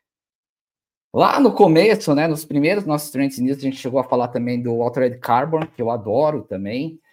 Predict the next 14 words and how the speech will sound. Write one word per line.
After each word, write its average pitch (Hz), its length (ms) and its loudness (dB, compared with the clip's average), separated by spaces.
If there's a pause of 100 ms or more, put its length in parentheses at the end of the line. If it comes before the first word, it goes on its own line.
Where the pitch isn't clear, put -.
(120)
mais 104 200 -8
um 123 40 -12
seriado 117 420 -4
que - 140 -20
tá 113 240 -4
no, 110 220 -8
na 101 100 -10
Netflix. - 880 -12 (340)
E 120 160 -4
eu 147 200 0
tenho 147 200 -2
um 147 60 -6
filme 143 460 -4
que 131 560 -2